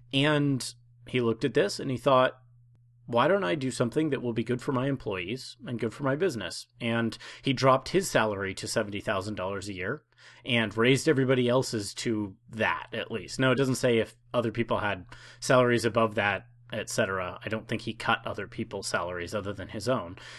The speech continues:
He just said, "A million dollars splits into seventy thousand an awful lot of times.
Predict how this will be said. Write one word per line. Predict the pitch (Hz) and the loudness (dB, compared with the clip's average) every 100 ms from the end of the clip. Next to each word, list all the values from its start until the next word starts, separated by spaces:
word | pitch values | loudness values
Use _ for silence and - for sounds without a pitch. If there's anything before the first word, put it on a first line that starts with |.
| - | -2
He | 151 | 0
just | 170 147 | 2 4
said, | 156 131 | 4 4
"A | |
million | 117 151 247 147 | 6 6 6 4
dollars | 147 208 120 - | 4 4 2 -2
splits | - 143 156 | 0 0 0
into | 170 120 | -2 -2
seventy | 113 151 143 120 | 2 2 2 0
thousand | 139 160 127 110 | 2 4 2 -2
an | 98 107 - | -6 -8 0
awful | 160 - 135 | 0 2 0
lot | 117 120 | 0 0
of | 101 - | -2 0
times. | 202 165 90 95 123 | 2 4 2 -6 -12